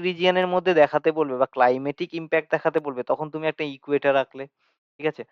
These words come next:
তখন তুমি এখানে একটা, আহ, ধরো ইন্ডিয়া আঁকলে, এইখানে ধরো কেরালা আছে, সেখান থেকে ধরে নাও এরকম করে সেই বায়ুগুলো দেখিয়ে দিলে, মৌসুমী বায়ুর যে ফ্লোটা সেটা দেখিয়ে দিলে, ফাটফাট ফাটফাট করে এই জিনিসগুলো যদি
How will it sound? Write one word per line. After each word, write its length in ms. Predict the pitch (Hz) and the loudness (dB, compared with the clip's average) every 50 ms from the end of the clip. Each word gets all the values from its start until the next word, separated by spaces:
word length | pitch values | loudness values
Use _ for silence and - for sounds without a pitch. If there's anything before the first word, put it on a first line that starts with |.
| _ _ _ _ - | _ _ _ _ 0
তখন 160 | 143 151 151 | 0 0 0
তুমি 160 | 143 156 151 151 | -2 -2 -2 -2
এখানে 200 | 143 147 143 147 | 0 0 0 0
একটা, 180 | 139 - 143 139 - - _ | 2 2 2 2 2 0 _
আহ, 280 | 127 135 131 131 131 127 | 2 4 4 4 4 2
ধরো 220 | 123 123 131 135 131 | 2 0 2 2 2
ইন্ডিয়া 340 | 131 143 143 139 139 143 135 131 | 2 -2 -4 0 2 4 4 4
আঁকলে, 220 | 123 - 131 127 98 | 2 0 -4 -10 -8
এইখানে 340 | 123 147 147 - 156 151 147 | -8 -8 -4 0 0 2 2
ধরো 200 | 143 143 143 143 | 4 2 2 2
কেরালা 400 | - 147 131 131 127 127 127 123 | 0 2 2 2 4 6 6 4
আছে, 220 | 120 120 - - 117 - _ _ _ _ _ _ _ - | 4 4 0 -6 -14 -14 _ _ _ _ _ _ _ -2
সেখান 200 | 156 151 165 165 156 | 0 2 2 2 2
থেকে 160 | 165 151 160 | 0 0 0
ধরে 180 | 156 151 156 156 | 2 4 4 4
নাও 140 | 156 156 151 | 4 4 4
এরকম 320 | 143 151 147 143 147 147 147 | 4 4 2 2 0 -2 -2
করে 180 | - 151 143 139 | -2 -2 -2 -2
সেই 180 | - - 143 | -2 -4 0
বায়ুগুলো 440 | 135 131 127 131 139 135 135 139 139 139 | 4 4 6 6 4 2 -2 -2 -4 -2
দেখিয়ে 320 | 135 131 127 - 139 131 | -2 -2 -2 -2 -4 -6
দিলে, 160 | 123 127 127 127 | -4 -4 -6 -6
মৌসুমী 400 | 127 135 135 127 - 143 135 135 | -4 -4 -6 -6 -6 -8 -4 0
বায়ুর 220 | 131 127 123 123 | 2 2 2 2
যে 160 | 123 123 127 127 120 - | 0 -2 -4 -4 -4 -6
ফ্লোটা 440 | - _ - 147 143 135 - - 120 120 - _ _ _ _ _ _ _ | -12 _ 0 2 2 2 2 0 -4 -4 -6 _ _ _ _ _ _ _
সেটা 140 | 156 147 151 143 | 2 2 2 2
দেখিয়ে 300 | 139 135 - 135 131 123 | 2 0 0 0 -2 -4
দিলে, 180 | 120 123 123 - _ _ _ _ _ _ _ _ _ | -4 -6 -8 -8 _ _ _ _ _ _ _ _ _
ফাটফাট 260 | 202 - - 220 202 - | -2 -2 -2 -6 -10 -10
ফাটফাট 260 | - 202 - 208 196 | -12 -8 -6 -6 -4
করে 160 | - - 196 190 | -2 0 0 2
এই 80 | 185 175 | 0 0
জিনিসগুলো 400 | 175 185 180 170 170 175 175 175 | -2 -4 -6 -6 -6 -4 -4 -4
যদি 180 | 165 170 170 170 | -4 -4 -8 -12